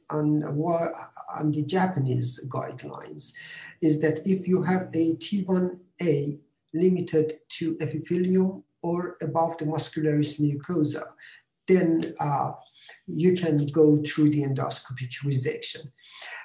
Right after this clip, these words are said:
I, I think that is not important, uh, whether it is, uh, less than te-, thirty-three fold or,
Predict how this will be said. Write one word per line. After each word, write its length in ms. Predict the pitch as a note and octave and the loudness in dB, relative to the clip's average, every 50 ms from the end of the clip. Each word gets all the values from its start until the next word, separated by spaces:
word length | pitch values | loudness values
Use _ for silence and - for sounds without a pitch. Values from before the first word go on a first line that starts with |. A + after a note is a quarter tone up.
| - _ - | -16 _ -6
I, 240 | G3 G3+ - - G#3+ | -4 -2 -2 0 0
I 40 | F#3 | 0
think 240 | - - A3 G3 | 2 2 2 2
that 160 | A3 G3+ F#3+ G3 | 2 2 2 0
is 140 | F#3 - | 0 0
not 200 | G3 G3 F#3+ F#3 G#3 | 2 0 2 2 2
important, 760 | G3+ F#3 - D#3+ G3 G#3+ G#3 G3+ - E3 D3 C3+ C3+ - D#3 | 2 2 2 4 4 4 4 4 4 2 2 2 0 -2 -4
uh, 200 | - - D#3 D3 | -6 -4 -2 0
whether 400 | D3+ E3 D#3+ D#3+ D#3+ D#3+ D#3 D#3 | 2 2 4 4 4 4 2 2
it 260 | D#3 D3 C#3+ - E3 | -2 -4 -4 0 0
is, 280 | D3+ C#3+ C3+ - - - D3+ | 2 2 0 -2 -6 -6 -6
uh, 140 | C#3+ C#3+ C#3 | -6 -4 -2
less 320 | C#3+ D3 F3 E3 - - | 0 2 2 2 0 0
than 240 | - E3+ E3 D#3 D#3 | -2 -2 -2 -2 -2
te-, 280 | - - - D#3+ D#3+ D#3 - - - - | -6 -4 -2 -2 -2 -2 -4 -10 -6 -2
thirty-three 500 | D#3 D#3 D#3 C#3 - - - E3+ D3+ C3 | 0 0 0 -2 -4 -4 -4 -4 -4 -4
fold 520 | - - F3 D#3+ D#3 D#3 D#3 D#3 - - - - | -4 0 2 4 4 4 4 0 -2 -6 -2 2
or, 380 | D3+ D3+ D3 D3 D3 D3 - | 4 4 4 2 0 -4 -10